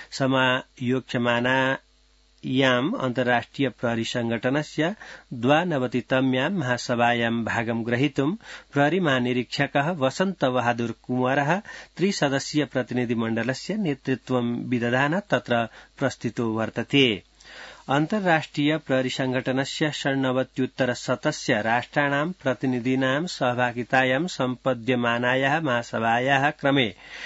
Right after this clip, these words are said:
इंटरपोल संघटनस्य, विश्व स्वास्थ्य संघटनस्य च मध्ये सहयोगस्य,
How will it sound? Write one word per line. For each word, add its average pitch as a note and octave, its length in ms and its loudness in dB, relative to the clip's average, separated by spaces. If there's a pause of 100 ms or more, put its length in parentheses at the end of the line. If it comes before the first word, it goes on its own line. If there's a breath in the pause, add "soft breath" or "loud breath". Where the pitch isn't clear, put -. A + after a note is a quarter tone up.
(220 loud breath)
इंटरपोल E3+ 520 2
संघटनस्य, C3+ 920 0 (1300 soft breath)
विश्व D#3+ 240 2
स्वास्थ्य C#3+ 400 2
संघटनस्य C3 760 0
च - 100 -2
मध्ये C3 440 2
सहयोगस्य, B2 1000 0